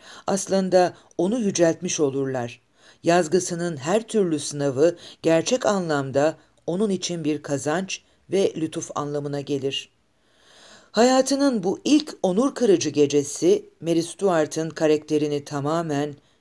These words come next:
ve sonsuza dek değiştirmişti. Kocasının, kardeşinin, yakın dostlarının ve tebaasının gösterdiği güven duygusuna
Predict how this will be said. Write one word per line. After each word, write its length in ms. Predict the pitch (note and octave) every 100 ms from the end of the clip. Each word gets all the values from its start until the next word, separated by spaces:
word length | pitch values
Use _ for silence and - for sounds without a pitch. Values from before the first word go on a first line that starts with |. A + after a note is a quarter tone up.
| -
ve 100 | D#3+
sonsuza 600 | D#3+ D3 D3 C#3 - F3+
dek 240 | D3 D3
değiştirmişti. 840 | C3+ C3+ C#3 - C#3 C3+ - - C3+ _ _ _ _ -
Kocasının, 760 | F3+ D3+ D#3 D#3 C#3+ D#3 D#3+ - _ _
kardeşinin, 800 | - D#3 D3+ D3+ - D3 C#3+ D3 - - -
yakın 360 | E3 E3 C4+ C4+
dostlarının 760 | A3+ F#3+ G3 F3+ E3+ E3+ E3+
ve 120 | D3 E3
tebaasının 760 | E3 D#3+ D#3 D#3 D#3 D3+ D#3+ - - -
gösterdiği 640 | G3+ G#3+ - A3 G#3+ A3+ F3
güven 400 | E3 F#3+ B3+ G#3+
duygusuna 680 | G3 D3+ D#3+ - D#3 C#3+